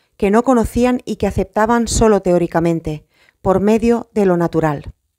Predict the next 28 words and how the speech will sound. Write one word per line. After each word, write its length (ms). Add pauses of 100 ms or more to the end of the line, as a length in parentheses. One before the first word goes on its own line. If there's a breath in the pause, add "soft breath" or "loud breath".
(500 loud breath)
Mas 240
cuando 260
les 180
alcanzó 460
mi 120
gracia, 520
porque, 540 (380 soft breath)
porque 260
aun 240
siendo 340
error, 440 (280)
el 180
de 180
ellos 340
era 300
un 180
error 260
sin 240
fondo 340
maligno, 600 (340 soft breath)
lo 180
que 140
yo 160
no 120
perdono 420
es 180
la 140
malignidad, 760